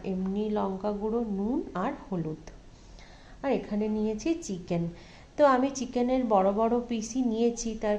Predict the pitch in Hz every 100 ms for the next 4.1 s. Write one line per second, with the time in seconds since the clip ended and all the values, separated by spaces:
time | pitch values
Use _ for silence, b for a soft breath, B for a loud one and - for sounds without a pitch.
0 | 208 196 190 214 220 - 190 185 - 226
1 | 220 214 233 220 214 226 208 196 214 220
2 | 233 226 B B - 214 233 262 294 208
3 | 190 202 214 262 254 214 214 214 202 175
4 | 160